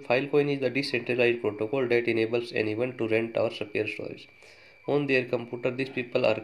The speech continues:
called miners। Filecoin is maintained by miners who dedicated computing power to providing computation that makes it works।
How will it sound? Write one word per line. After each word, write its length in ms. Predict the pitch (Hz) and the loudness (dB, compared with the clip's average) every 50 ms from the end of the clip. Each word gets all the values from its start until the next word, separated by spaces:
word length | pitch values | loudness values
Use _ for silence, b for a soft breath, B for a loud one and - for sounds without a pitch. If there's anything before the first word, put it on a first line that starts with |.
| - 113 | 0 0
called 180 | 120 123 120 113 | 0 2 0 0
miners। 440 | 107 107 107 104 104 104 - - | 0 0 -2 -2 -6 -8 -8 -4
Filecoin 500 | - 123 123 131 143 139 - 151 147 147 | 0 2 2 2 2 -2 -4 -2 -2 -2
is 80 | 139 127 127 127 | -2 -2 0 0
maintained 420 | 127 127 127 - 131 131 135 123 | 0 0 0 0 0 2 4 4
by 60 | 117 117 113 113 | 4 4 4 2
miners 340 | 110 110 113 120 135 131 - | 2 2 2 0 -2 -4 -4
who 200 | - 110 113 120 120 120 | -6 -4 -2 0 2 2
dedicated 500 | 120 117 113 - 110 - - 127 139 156 B B B B B B B - | 0 0 0 0 -2 0 0 -2 -2 -2 B B B B B B B 0
computing 500 | 123 117 113 - 127 123 127 127 123 120 | 0 0 2 0 -4 -2 0 -2 -2 2
power 240 | - 117 120 120 120 | 4 4 4 4 2
to 100 | 123 120 - - | 0 -4 -2 -2
providing 420 | 117 110 110 110 107 110 120 123 | 2 4 4 4 4 2 0 -2
computation 600 | 120 113 107 - - 113 113 110 - - 120 120 113 | -2 -4 -6 -4 -6 -2 -2 -2 -2 0 -4 0 0
that 180 | 110 110 - - | 0 -2 -2 -4
makes 260 | 107 107 117 - - | -2 -2 -2 -4 -2
it 180 | 131 117 117 104 104 | -4 -2 -2 -2 -6
works। 260 | - - - - - | -6 -8 -12 -18 -20